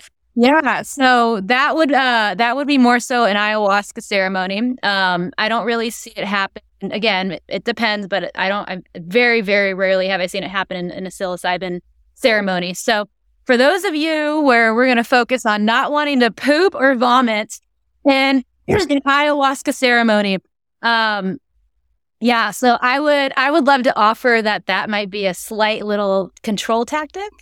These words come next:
of wanting to control the journey. Um, that's, like, one topic that might not be as light as this one,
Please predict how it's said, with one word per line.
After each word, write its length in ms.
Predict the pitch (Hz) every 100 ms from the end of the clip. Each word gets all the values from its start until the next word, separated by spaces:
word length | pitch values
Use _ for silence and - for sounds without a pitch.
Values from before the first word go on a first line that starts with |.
| -
of 160 | 202 190
wanting 300 | 196 202 185
to 60 |
control 500 | - 190 - 233 240
the 100 | 277
journey. 440 | 311 349 359 381 370 _ - _
Um, 320 | - 233 214
that's, 240 | 214 277 294
like, 220 | 277 247
one 260 | 220 233 240
topic 400 | 240 214 226 202
that 240 | 202 185
might 260 | 208 190 165
not 200 | 196 175
be 180 | 196 -
as 220 | 196 208
light 300 | 190 202 208
as 160 | - 185
this 180 | 214
one, 220 | - 190